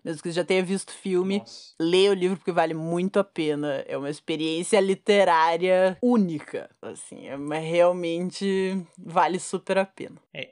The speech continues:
Speaker 2: e, e se você ainda não assistiu o filme e você lê primeiro, que vai ser meu caso, é, você vai ficar bem, tipo, com vontade, assim, de assistir o filme depois.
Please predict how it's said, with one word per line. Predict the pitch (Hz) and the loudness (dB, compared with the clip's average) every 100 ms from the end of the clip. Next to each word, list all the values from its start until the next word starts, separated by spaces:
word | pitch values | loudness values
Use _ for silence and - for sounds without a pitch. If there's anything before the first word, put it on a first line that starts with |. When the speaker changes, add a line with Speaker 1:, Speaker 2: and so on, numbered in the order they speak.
| - | -12
Speaker 2:
e, | 139 147 135 131 | -12 -12 -14 -14
e | |
se | - 151 | -14 -18
você | 147 165 - 160 | -16 -16 -14 -12
ainda | 151 139 131 | -12 -12 -14
não | 139 185 | -14 -14
assistiu | 208 160 - - 151 143 | -16 -18 -18 -16 -14 -14
o | 135 | -16
filme | - 139 135 127 | -18 -18 -14 -14
e | |
você | 117 127 | -16 -14
lê | 123 143 | -12 -12
primeiro, | 143 120 113 143 143 | -12 -14 -12 -12 -12
que | |
vai | 123 | -14
ser | 120 127 | -16 -14
meu | 117 | -16
caso, | 117 110 123 123 101 | -12 -10 -10 -12 -20
é, | - 113 | -16 -16
você | - | -12
vai | 135 | -14
ficar | - 120 | -12 -16
bem, | 113 117 117 131 143 151 151 156 151 143 | -14 -10 -10 -10 -16 -18 -20 -20 -20 -20
tipo, | - - 123 113 | -20 -18 -16 -16
com | - 113 | -20 -20
vontade, | 127 127 107 101 | -18 -16 -16 -16
assim, | - - 117 | -20 -20 -18
de | 113 | -14
assistir | 110 - | -14 -16
o | 120 | -20
filme | 120 113 | -18 -16
depois. | 117 104 95 _ | -14 -14 -18 _